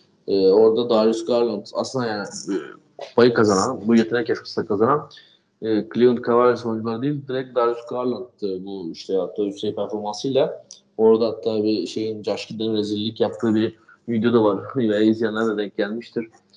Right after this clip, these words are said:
Josh Giddey böyle pota altından kaçırdığı <laughs> bir boş sayı vardı. Darius Garland da tek tek hiç beklemeden skor bulabildi.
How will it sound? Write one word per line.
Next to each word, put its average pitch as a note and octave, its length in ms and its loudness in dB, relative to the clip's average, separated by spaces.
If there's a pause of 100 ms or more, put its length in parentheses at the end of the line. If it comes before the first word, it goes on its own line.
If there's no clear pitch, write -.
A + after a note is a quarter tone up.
(340)
Josh G2+ 220 -6
Giddey A2 180 2
böyle A2 180 6
pota A2 220 0
altından A2+ 400 4
kaçırdığı A2 580 -2 (160)
<laughs> - 0 -
bir A#2+ 340 -4 (120)
boş A#2 220 2 (480)
sayı A#2 340 2
vardı. A#2+ 460 2
Darius A2+ 320 0
Garland B2 420 -2
da C#3 340 0 (160)
tek - 260 -8
tek A2+ 260 -2 (840)
hiç A2+ 160 -12
beklemeden A#2+ 400 -2
skor C3+ 400 -4
bulabildi. C3 540 -2